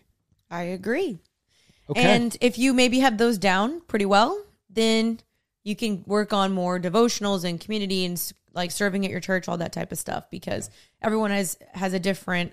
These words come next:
Speaker 1: uh, spectrum there are, they are on with their faith. Um, and I pray that bless you guys. Honestly, like, let us know if you have more questions or let us know if this blessed you in the comments down below. That's really the goal, is to
Speaker 2: How
Speaker 1: help you guys.
Speaker 2: How do you think they, um, people listening to this, 'cause temptation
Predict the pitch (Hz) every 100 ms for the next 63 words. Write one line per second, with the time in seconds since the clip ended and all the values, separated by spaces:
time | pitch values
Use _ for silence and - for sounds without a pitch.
0 | - 170 170 - 180 - 175 170 170 170
1 | 165 165 180 170 170 180 180 170 165 185
2 | 330 214 - _ _ _ _ _ 196 202
3 | 208 208 240 302 311 370 415 339 214 214
4 | - 233 214 202 196 - 202 214 - 214
5 | 208 185 185 202 208 254 240 247 214 208
6 | 202 202 208 208 190 190 202 208 196 196
7 | - 190 202 - 202 202 - 190 180 -
8 | 180 190 190 185 185 175 170 175 196 -
9 | - - _ 220 226 240 233 220 190 190
10 | 175 170 170 - 277 233 170 160 160 160
11 | - 170 247 - 156 151 131 113 110 117
12 | 117 113 107 98 92 87 _ _ - 156
13 | 127 110 - 113 101 101 95 - 156 -
14 | 233 - 147 - 127